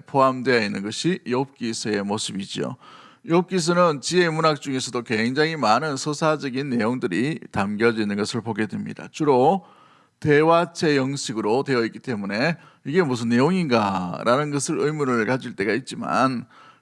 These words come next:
결론은 하나입니다. 결론이 하나인데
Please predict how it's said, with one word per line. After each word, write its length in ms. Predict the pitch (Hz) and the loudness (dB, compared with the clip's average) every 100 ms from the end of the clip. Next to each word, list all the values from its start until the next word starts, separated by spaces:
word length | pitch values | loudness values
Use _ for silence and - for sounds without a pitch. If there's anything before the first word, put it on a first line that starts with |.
| _ | _
결론은 600 | 156 151 180 196 185 156 | 2 4 4 2 2 2
하나입니다. 760 | 127 127 127 104 101 - 78 - | 4 4 2 -2 -4 -6 -8 -16
결론이 380 | - 120 123 117 | -4 0 2 2
하나인데 720 | 107 107 110 101 98 95 170 | 0 0 0 -2 -2 0 -2